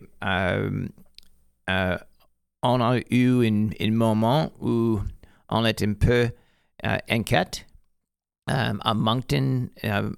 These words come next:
près de Irish Town, mais, euh, il est vraiment incroyable. Euh, on était chanceux aussi que on n'a pas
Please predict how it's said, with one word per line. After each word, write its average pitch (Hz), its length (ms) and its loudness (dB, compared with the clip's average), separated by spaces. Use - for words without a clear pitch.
près 107 180 4
de 107 100 2
Irish 117 360 2
Town, 143 440 0
mais, 110 640 4
euh, 110 460 2
il 139 60 4
est 139 220 0
vraiment 151 420 2
incroyable. 120 880 2
Euh, 104 440 0
on 120 160 2
était 110 460 -2
chanceux 123 760 2
aussi 107 640 0
que 113 360 4
on 123 220 2
n'a 120 200 2
pas 127 560 4